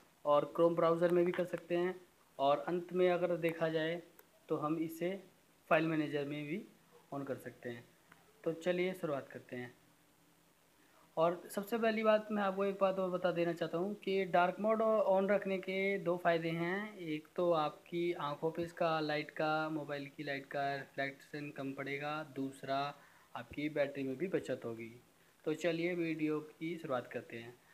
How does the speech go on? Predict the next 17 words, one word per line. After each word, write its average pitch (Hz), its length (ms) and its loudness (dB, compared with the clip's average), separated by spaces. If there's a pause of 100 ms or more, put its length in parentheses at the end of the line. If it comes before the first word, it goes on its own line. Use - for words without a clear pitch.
(180)
सबसे 190 260 0
पहले 185 240 2
हम 202 260 -2 (140)
अपने, 175 280 -2 (220)
ये 170 160 0
मैं 175 180 0 (280)
एम 151 100 -2
आई 156 280 0 (120)
फ़ोर 147 120 -4
आई 147 160 -2
का 147 140 -6
एक 151 160 -6
mobile 135 320 -6
चला 135 240 -8
रहा 135 120 -10
हूँ 151 160 -10 (100)
और 127 420 -8